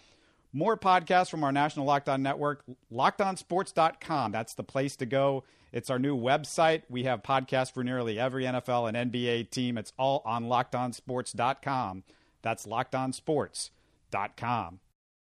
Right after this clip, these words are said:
Brian, no question the best part of my conversations with Robert Brazile and John McClain this past week was hearing their descriptions of Brazile's reaction to getting into Canton. Uh, the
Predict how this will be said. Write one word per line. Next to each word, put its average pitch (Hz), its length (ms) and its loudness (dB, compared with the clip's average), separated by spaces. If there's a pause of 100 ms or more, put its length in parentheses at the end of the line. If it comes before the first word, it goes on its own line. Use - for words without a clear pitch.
(1040)
Brian, 190 320 6
no 196 160 10
question 190 680 4
the 135 100 4
best 139 340 6
part 165 340 8
of 143 140 4
my 135 180 4
conversations 139 1040 2
with 127 220 -2
Robert 131 360 4
Brazile 135 380 2
and 123 100 0
John 127 240 4
McClain 123 540 0 (280)
this 127 140 -2
past 127 360 4
week 127 240 0 (100)
was 127 220 -2
hearing 165 320 0
their 147 120 4
descriptions 131 840 -2
of 123 300 2 (280)
Brazile's 139 400 4
reaction 127 560 4
to 107 80 -2
getting 143 420 2
into 139 280 0
Canton. 113 640 -2 (440)
Uh, 127 260 6
the 104 160 -6